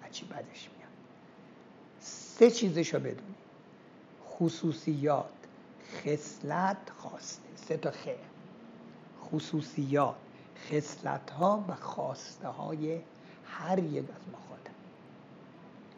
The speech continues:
حالا برید روی این کار کنید، این ابزار. اول روی این عوامل رفتاری و حتی اخلاق-، اخلاقی، ارزشی، عاطفی.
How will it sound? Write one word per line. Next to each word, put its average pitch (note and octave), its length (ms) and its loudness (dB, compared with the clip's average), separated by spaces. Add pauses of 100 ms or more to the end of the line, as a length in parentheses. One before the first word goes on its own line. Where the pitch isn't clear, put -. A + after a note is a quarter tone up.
(160)
حالا F#3 280 10
برید F#3 300 8
روی D3 180 0
این E3 120 2
کار D3+ 300 2
کنید، D#3 240 -4
این E3 180 -2
ابزار. B2 440 -8 (880)
اول D#3 520 4
روی C#3+ 160 0
این C#3 160 -4
عوامل A#2+ 400 -8 (160)
رفتاری A2+ 580 -6
و D3 120 -2 (420)
حتی - 380 -2
اخلاق-، C#3 560 -2 (220)
اخلاقی، C#3 640 -2 (100)
ارزشی، C#3 720 -6 (140)
عاطفی. F3 480 -10